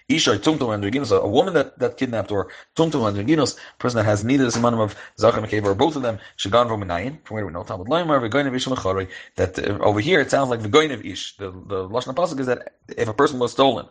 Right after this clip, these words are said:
or a person steals, "Ve'en le'ela," uh, goy-, uh, and, and that, that means anyone that steals. "Ein le'ela goynev ish." Um, only a male, isha minayin. That's what, that's what we learn over there. From that pasuk, we learn the goynev nefesh. Anyone, the Kachal Shulchan Aruch, that's why we need both pasukim.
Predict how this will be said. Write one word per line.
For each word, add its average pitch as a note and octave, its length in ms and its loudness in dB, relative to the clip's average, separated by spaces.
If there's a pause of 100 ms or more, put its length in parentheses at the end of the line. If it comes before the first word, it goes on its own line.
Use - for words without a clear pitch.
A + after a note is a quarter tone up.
(340)
or G2+ 80 4
a G2 80 2
person D3 240 0
steals, - 380 -2 (340)
"Ve'en A#2+ 240 2
le'ela," B2+ 480 4 (340)
uh, G#2+ 220 0
goy-, B2 140 4
uh, B2 260 0
and, A2+ 140 -4
and A2+ 120 -2
that, B2 220 -2
that B2 100 -2
means C3+ 220 -6
anyone C#3 240 -2
that G2+ 120 -6
steals. - 340 -16
"Ein C#3 140 0
le'ela B2+ 220 4
goynev A2 380 -2
ish." - 420 -4 (460)
Um, G2 360 2 (100)
only B2 240 2
a G2+ 40 -2
male, G2 220 0
isha A#2 200 0
minayin. F#2+ 320 -2
That's G#2 180 0
what, A2+ 160 -8
that's A2+ 140 -2
what A#2 80 -2
we - 40 0
learn D3+ 140 4
over C#3 140 2
there. E3 260 4
From A#2 220 -10
that D3 160 4
pasuk, F3+ 160 -4
we E3 100 -2
learn D3+ 140 -4
the B2+ 60 -6
goynev C#3+ 280 0
nefesh. C3+ 320 -2
Anyone, C3+ 240 -4
the F#2 60 -12
Kachal C#3 240 -6
Shulchan D3 160 -6
Aruch, D#3 160 -6
that's C3+ 100 -8
why C3+ 80 0
we A#2 80 -4
need G#2 100 -10
both B2+ 200 -2
pasukim. C#3 400 -6